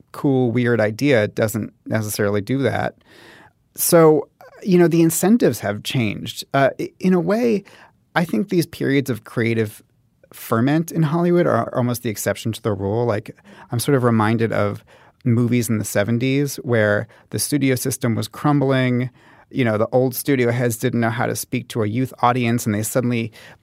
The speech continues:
you know, were turning over the movies to, you know, these young, cool directors like, you know, Scorsese and, and Coppola. Like, that's sort of what happened with T V, but those conditions only last so long.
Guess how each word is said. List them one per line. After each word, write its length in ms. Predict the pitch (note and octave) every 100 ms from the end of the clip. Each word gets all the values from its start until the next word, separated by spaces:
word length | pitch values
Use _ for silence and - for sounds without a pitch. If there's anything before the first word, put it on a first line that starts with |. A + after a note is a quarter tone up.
| -
you 100 | B2
know, 120 | G#2+
were 140 | G#2 A2+
turning 400 | - C3+ B2+ A#2+
over 420 | A#2+ A#2+ A#2+ A#2+
the 80 | A#2+
movies 400 | B2 A#2+ A#2+ A2+
to, 460 | - A#2 A2+ A2 G#2+
you 140 | B2
know, 260 | G#2+ G#2 A2
these 480 | - A#2 A#2 G#2+ - _ -
young, 440 | D#3 C3 B2+ A#2
cool 280 | - C#3 A#2+
directors 560 | A2 A2+ - A#2+ A2
like, 400 | A2+ G#2 G#2 - - - - -
you 100 | B2+
know, 200 | G#2+ G#2
Scorsese 920 | A#2 - A2+ G#2+ C3+ C3+ A2 G#2+ G#2
and, 220 | G2+ G#2+ -
and 240 | A2+ G#2+
Coppola. 500 | - D3 C#3 G2+ G#2+
Like, 100 | A#2+
that's 240 | C#3 G3+ -
sort 140 | B3
of 60 | G#3+
what 100 | F3
happened 340 | D#3 - D3+
with 120 | C3
T 140 | - C#3
V, 120 | C3+
but 240 | A#2+ A2+
those 240 | - F#3+ -
conditions 440 | - E3 D#3 C#3+
only 200 | B2+ A2
last 260 | G2+ G#2+ -
so 120 | F#2+
long. 420 | F#2+ F#2 - C3